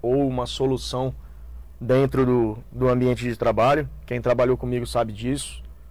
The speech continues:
né? Se for profissional, fica, se não for, vai embora. É, lógico que um carinho vai ter. Eu, eu me tornei executivo de futebol no São Bernardo e graças ao São Bernardo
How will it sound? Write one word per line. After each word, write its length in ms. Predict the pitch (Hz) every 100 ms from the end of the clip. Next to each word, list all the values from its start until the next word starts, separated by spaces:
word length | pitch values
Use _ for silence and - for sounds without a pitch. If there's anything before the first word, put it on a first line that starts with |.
| - -
né? 140 | 104
Se 100 | 113
for 120 | -
profissional, 460 | - 117 - 113 107
fica, 320 | - 120 113
se 100 | 123
não 120 | 117 107
for, 240 | 120 117
vai 140 | 110
embora. 340 | 110 113 135 139 - - - - - - - - - -
É, 580 | 117 110 110 104 104 101 101 101 - - - -
lógico 300 | - 151 131
que 60 | 123
um 60 |
carinho 380 | 110 117 117 120
vai 120 | 156
ter. 440 | 160 147 156 123 101 - - - - -
Eu, 440 | 98 120 135 135 135 - - - -
eu 120 | 120
me 140 | 123
tornei 460 | 120 143 135 131 143
executivo 520 | 143 123 - - 127
de 80 | 117
futebol 340 | - 120 123
no 60 | 131
São 140 | 131
Bernardo 540 | 123 117 110 120 135 151
e 40 |
graças 360 | 143 139 135 147
ao 80 | 147
São 160 | 160
Bernardo 680 | 151 143 135 143 156 165